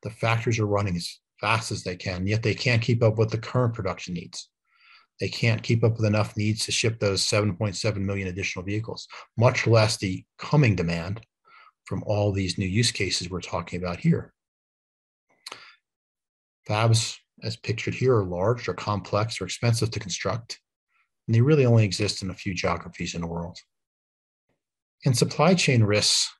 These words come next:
that have become apparent maybe the last twenty-four months with geopolitical movements, realize that if we look at this, which we will over the next few slides, we look at where this supply comes from, there's significant risk of actual disruption in that supply chain.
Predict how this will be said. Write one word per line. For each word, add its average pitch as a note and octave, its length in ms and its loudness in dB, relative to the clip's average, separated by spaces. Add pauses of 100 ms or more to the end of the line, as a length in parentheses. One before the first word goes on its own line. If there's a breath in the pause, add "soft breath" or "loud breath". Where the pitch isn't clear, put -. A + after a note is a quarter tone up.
(380)
that G#2 60 -4
have G2 80 -6
become G2 220 -4
apparent G#2 460 -2 (300 loud breath)
maybe F#2+ 180 -10
the F#2 80 -6
last F#2 280 -2
twenty-four G2+ 460 -2
months F2 300 -8
with - 120 -10
geopolitical G#2+ 600 2
movements, E2+ 580 -6 (880 loud breath)
realize A2 520 4
that G2 160 0
if F2+ 120 -8
we F#2+ 120 -2
look A#2+ 220 2
at - 140 0
this, - 260 -8
which - 160 -12
we F#2 80 -8
will F#2 160 -4
over F2+ 160 -8
the F2+ 100 -6
next F2+ 180 -6
few F#2+ 120 -8
slides, D3 460 2
we G2+ 80 0
look G2 180 4
at - 80 2
where A2 180 6
this G#2 200 4
supply G#2 320 0
comes A#2 280 0
from, E2+ 280 -10 (560 soft breath)
there's C#3 200 4
significant A2+ 640 0
risk G2 360 -4
of F2+ 100 -6
actual F#2 400 -6
disruption F#2+ 580 -4
in F2+ 60 -2
that F#2 140 -4
supply A2+ 320 -2
chain. - 240 -10